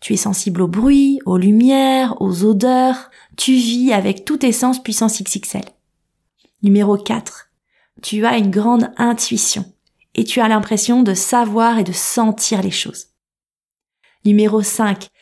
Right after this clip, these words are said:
tu es méticuleuse, tu fais attention aux détails. Numéro six,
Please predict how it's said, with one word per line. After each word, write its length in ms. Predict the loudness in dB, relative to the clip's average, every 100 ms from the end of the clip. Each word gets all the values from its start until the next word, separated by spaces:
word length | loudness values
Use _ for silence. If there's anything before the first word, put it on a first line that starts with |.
| _ _
tu 240 | -10 -2 2
es 80 | 2
méticuleuse, 1040 | 4 4 4 2 -2 -4 -2 0 0 -2 -10 _ -12
tu 140 | -10
fais 260 | -6 -4 -4
attention 640 | -4 -2 0 0 0 0 0
aux 80 |
détails. 560 | 0 2 0 2 -2 -2 -8 _ _ _ _ _ _ _ _ _ _ 0
Numéro 340 | 2 4 2 0
six, 520 | -2 -6 -6 -8